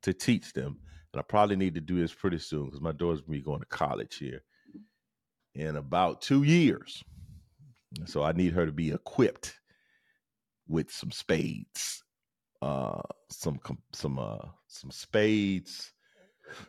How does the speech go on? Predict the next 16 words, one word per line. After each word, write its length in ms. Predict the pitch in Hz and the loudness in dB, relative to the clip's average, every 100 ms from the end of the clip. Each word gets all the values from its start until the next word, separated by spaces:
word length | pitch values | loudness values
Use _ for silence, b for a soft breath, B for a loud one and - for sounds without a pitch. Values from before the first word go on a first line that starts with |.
| - | -8
competencies. 1080 | - 120 98 - 57 - - - - - - | 2 4 4 0 -6 -8 -10 -12 -14 -20 -4
That's 200 | 87 95 | -2 0
what 100 | 73 | -2
I 60 | 76 | -2
needed 400 | 69 67 64 - _ _ _ _ | -4 -8 -10 -14 _ _ _ _
going 280 | 90 85 78 | -2 2 2
on 160 | 76 73 | 0 0
in 60 | |
my 140 | 76 76 | 0 0
life. 240 | 67 71 | -4 2
But 260 | 120 139 - _ _ _ _ _ _ _ _ _ _ _ _ _ | 6 6 4 _ _ _ _ _ _ _ _ _ _ _ _ _
I 60 | 113 | 2
grew 180 | 123 143 | 6 6
up 140 | 139 - - | 6 -6 0
playing 220 | 123 120 | 4 6
spades. 360 | 120 76 - | 4 0 -4